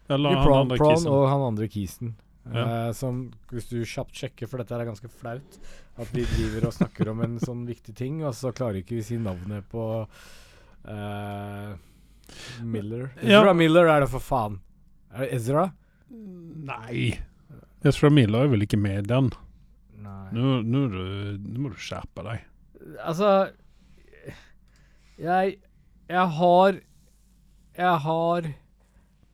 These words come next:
Speaker 2: ja, p-, mm, her prøver du å glatte over ting.
Speaker 1: Ja, for
Speaker 2: La-
Speaker 1: det, du har jo Sabi-, eh, Sabine Wren.
Speaker 2: Ja, hun kan bli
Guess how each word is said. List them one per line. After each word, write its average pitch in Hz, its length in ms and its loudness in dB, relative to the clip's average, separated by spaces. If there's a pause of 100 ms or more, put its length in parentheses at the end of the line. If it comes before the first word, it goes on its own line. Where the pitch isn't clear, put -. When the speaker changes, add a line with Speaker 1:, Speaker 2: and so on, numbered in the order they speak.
(140)
Speaker 2:
ja, 143 160 -8 (360)
p-, - 120 -16 (260)
mm, 196 340 -4 (680)
her 170 180 0 (460)
prøver 151 260 0
du 151 80 0
å 151 80 -2
glatte 151 380 -4
over 139 180 -2
ting. 156 380 -4 (340)
Speaker 1:
Ja, 180 140 4
for 180 140 6
Speaker 2:
La- 196 140 6
Speaker 1:
det, 196 140 2
du 202 80 8
har 202 220 8
jo 170 80 6
Sabi-, 175 380 2 (260)
eh, 160 40 0
Sabine 160 600 0 (100)
Wren. 165 460 4 (400)
Speaker 2:
Ja, 131 180 -4 (160)
hun 185 280 2
kan 185 240 2
bli 147 180 6